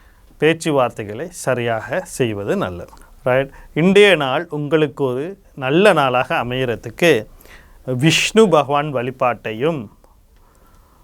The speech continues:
மற்றும் பெண் தெய்வங்களாகிய காளி, துர்க்கை வழிபாடுகளையும், அம்மன் வழிபாடு, ம-, மகாலட்சுமி, ம-, மாரியம்மன் வழிபாடுகள் செய்வது மூலியமாக இன்றைய நாள் உங்களுக்கு ஒரு சிறப்பான நாளாக அமையும்.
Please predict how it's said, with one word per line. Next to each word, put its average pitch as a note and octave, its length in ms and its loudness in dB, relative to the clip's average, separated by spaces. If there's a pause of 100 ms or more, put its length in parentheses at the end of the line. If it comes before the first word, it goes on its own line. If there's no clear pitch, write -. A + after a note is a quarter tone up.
(120)
மற்றும் C#3 640 2 (400)
பெண் F#3+ 240 2
தெய்வங்களாகிய C#3+ 1000 2
காளி, D3 420 4
துர்க்கை C#3+ 600 -4 (260)
வழிபாடுகளையும், C3 920 -2 (100)
அம்மன் C#3+ 320 -2
வழிபாடு, B2 520 0
ம-, C3+ 260 4
மகாலட்சுமி, B2+ 800 -2
ம-, A2+ 120 -6
மாரியம்மன் C#3+ 480 2
வழிபாடுகள் A#2+ 680 -6 (360)
செய்வது D#3 420 2
மூலியமாக B2+ 380 -2
இன்றைய D3+ 420 2
நாள் C3+ 220 0
உங்களுக்கு B2 400 0
ஒரு D#3+ 140 0
சிறப்பான C#3 540 0
நாளாக F#2+ 420 -6
அமையும். G#2 320 -6